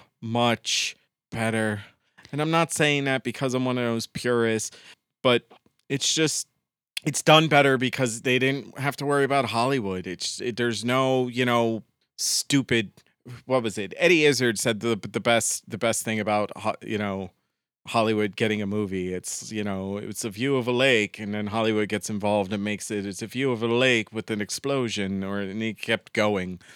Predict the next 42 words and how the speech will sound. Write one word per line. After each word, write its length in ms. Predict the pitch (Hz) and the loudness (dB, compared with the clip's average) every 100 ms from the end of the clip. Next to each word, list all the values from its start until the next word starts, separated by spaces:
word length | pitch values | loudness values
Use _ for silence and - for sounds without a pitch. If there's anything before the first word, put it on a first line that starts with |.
| - - - - | -16 -16 -16 0
But 320 | 127 113 127 | 2 2 0
that's, 520 | 113 123 - - - - _ - | 2 2 2 -4 -6 -12 _ -6
that's 180 | 117 - | -6 -4
kinda 360 | - 139 135 | 0 0 2
what 140 | 123 110 | 0 0
they 120 | 107 | -2
do 200 | 107 113 | 0 -2
to 100 | 104 | -2
this 240 | 95 - | -6 -8
one. 140 | 95 95 | -10 -10
They 120 | 101 | -10
took 200 | - - | -10 -8
such 240 | 135 123 | -6 -4
a 60 | 117 | -4
simple 460 | - 127 120 123 | -2 -4 -4 -2
movie 580 | 113 120 170 143 113 110 | 0 0 0 2 0 0
with 220 | 104 110 | -4 -6
the 120 | - 113 | -6 -6
interplay 500 | 120 117 - 113 110 | -6 -8 -4 -2 -2
between 440 | 107 - 117 107 | -6 -8 -8 -6
these, 420 | 107 107 101 - - _ _ _ _ _ | -4 -6 -6 -8 -12 _ _ _ _ _
these 200 | 110 - | -10 -6
two 180 | - 113 | -4 -6
people, 680 | - 143 143 120 113 107 _ | -6 -8 -4 -2 -2 -2 _
these 160 | 107 - | -8 -6
two 140 | 117 | -6
characters, 720 | - 131 123 117 110 110 - - _ _ - | 0 2 2 -2 -10 -10 -10 -14 _ _ -10
and 200 | 110 113 | -4 -2
then 160 | 117 | -2
by 180 | 113 117 | 0 0
the 220 | 107 110 | 0 0
end, 340 | 127 139 123 113 | 2 2 2 -2
you're 120 | 123 | -4
not 220 | 160 180 | -2 0
even 260 | 165 135 117 | 0 -2 -4
sure 340 | - 139 127 | 0 0 0
which 260 | 113 113 - | 0 -4 -4
one 240 | 120 110 | -4 -2
was 220 | 107 95 - | -4 -4 0
actually 440 | 117 110 - 107 | 2 2 -2 -8
the 80 | 95 | -10
monster. 680 | 98 117 117 - - - - | -8 -8 -8 -10 -12 -14 -18